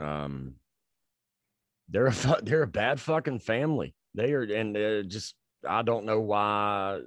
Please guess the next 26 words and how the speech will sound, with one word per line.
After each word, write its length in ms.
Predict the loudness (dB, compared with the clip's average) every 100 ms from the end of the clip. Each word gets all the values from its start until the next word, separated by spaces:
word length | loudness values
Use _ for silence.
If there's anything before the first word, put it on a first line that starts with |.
| -10
um, 500 | -8 -6 -6 -6 -8 -4
more 180 | -2 -2
people 220 | -4 -2
don't 200 | -4 -2
know 160 | -2
about 280 | -2 -4 -6
'em. 160 | -8 -16 _ -10
And 220 | -6 -2
that's 320 | 0 0 -2
the 120 | -10
scary 600 | -12 -12 -10 -4 0 0 -2
fucking 360 | -4 -6 -6
thing 240 | -4 -4 -4
about 320 | -6 -6 -6
'em. 120 | -10
But 80 | -6
they're 180 | -2 -2
another 280 | -2 -4
one 200 | -2 -4
of 60 | -2
the 60 | -4
ones 400 | -2 -4 -6 -6
that, 160 | -6
uh, 220 | -4 -6 -6
we 120 | -6
were 200 | -6 -8